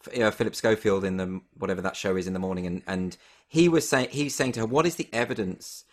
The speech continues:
that the media has a racist problem with Meghan Markle? What's the evidence for that?" And her response was, "Even the fact that you're asking that question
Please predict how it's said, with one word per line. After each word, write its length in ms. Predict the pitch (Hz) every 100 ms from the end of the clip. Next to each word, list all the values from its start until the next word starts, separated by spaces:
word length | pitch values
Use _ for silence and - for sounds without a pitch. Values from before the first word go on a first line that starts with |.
| _
that 120 | 104 101
the 60 |
media 500 | 110 104 98 95 90 - _
has 140 | 104 101
a 80 |
racist 460 | 98 101 - 98 -
problem 240 | 104 98
with 100 | 92
Meghan 240 | 95 92 95
Markle? 320 | 90 87 95
What's 120 | 107
the 100 | -
evidence 380 | 120 110 104 101
for 60 | 95
that?" 140 | 92
And 140 | 98 101
her 220 | 143 143
response 340 | 107 98 92
was, 140 | 101 - - _
"Even 300 | 131 135 139
the 60 | 131
fact 240 | - 117
that 100 | 101
you're 160 | 101 -
asking 360 | 107 98 - 98
that 160 | 92 -
question 540 | 101 95 - 87